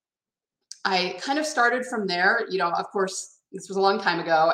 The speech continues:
and I was still going to school. And of course, like everybody, I had lots of different things going on in my life. So it wasn't like I could dedicate eight, eight hours a day to this or anything. But I just started reading books about building habits and, you know, kind of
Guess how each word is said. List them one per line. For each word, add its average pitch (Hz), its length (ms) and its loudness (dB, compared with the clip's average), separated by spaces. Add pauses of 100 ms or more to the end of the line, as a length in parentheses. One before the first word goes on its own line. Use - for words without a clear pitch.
and 151 200 -2
I 156 60 -4
was 151 180 -8
still 165 220 -6
going 151 220 -6
to 165 60 -8
school. 262 440 0
And 180 100 2
of - 100 -8
course, - 400 -4
like 214 220 2
everybody, 175 400 -2
I 151 80 2
had 156 220 0
lots 196 260 4
of 175 80 -10
different 170 340 -12
things 175 220 -10
going 156 260 -10
on 196 140 0
in 180 100 0
my 170 120 2
life. 156 300 0
So 156 80 -10
it - 60 -10
wasn't 170 220 -10
like 156 180 0 (500)
I 180 60 -6
could 156 180 -6
dedicate 180 400 -2
eight, 160 220 0 (200)
eight 202 120 4
hours 170 220 4
a 147 60 -4
day 175 140 -2
to 156 80 -4
this 143 200 -6
or 156 60 -2
anything. 147 500 -4 (280)
But 302 100 2
I 330 60 2
just 440 240 -4
started 285 600 0 (380)
reading 254 320 -2
books 185 280 -2
about 151 220 -2
building 151 260 -2
habits - 580 -10
and, 156 380 0 (180)
you 214 120 -6
know, 165 260 2
kind 269 180 -2
of 208 280 -4